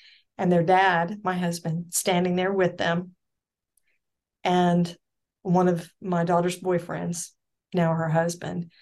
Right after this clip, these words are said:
was also standing there. And my brother had come in and he sat on the edge of the dock with them.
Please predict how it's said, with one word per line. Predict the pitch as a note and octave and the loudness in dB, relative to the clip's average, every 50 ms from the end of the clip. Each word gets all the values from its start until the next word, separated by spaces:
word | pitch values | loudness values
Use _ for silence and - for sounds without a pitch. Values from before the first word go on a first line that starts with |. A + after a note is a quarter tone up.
| - _ _ _ _ - | -20 _ _ _ _ -2
was | F#3 E3 - | 0 2 2
also | F3+ F3 E3+ - F#3+ | 2 2 2 0 -2
standing | F3+ - - E3+ E3 E3 E3+ F3+ | -2 -2 -2 -4 -4 -4 -4 -6
there. | F#3 F#3 F3 F3 F3+ F3+ - _ _ - _ _ - | -8 -8 -10 -10 -12 -12 -16 _ _ -20 _ _ -2
And | G3 F3+ F3+ | 2 2 4
my | F3 E3+ E3+ | 4 4 4
brother | F3 F#3+ G3 G3 F3+ E3 D#3 D#3 D#3 - _ _ _ _ _ _ _ _ _ _ _ | 2 2 2 2 0 0 -2 -4 -6 -8 _ _ _ _ _ _ _ _ _ _ _
had | - F3+ F3 | -2 -2 -2
come | - - F3+ F3 | -2 -2 -2 0
in | E3+ E3 D#3+ E3 E3+ - | 0 0 -2 -4 -6 -6
and | - E3+ E3 D3+ | -4 -2 -2 0
he | - F#3 F3+ | 0 0 0
sat | F3+ - - F#3 E3+ F3 | 0 0 0 0 0 0
on | E3+ E3 | 0 -2
the | E3+ E3+ F3+ | -2 -4 -4
edge | E3+ E3 - | -4 -4 -4
of | D#3 | -6
the | F3 E3 | -6 -4
dock | D#3 D#3 D#3 E3 - - | -2 -2 -4 -4 -6 -10
with | - - | -14 -12
them. | - - E3 E3+ | -10 -10 -10 -12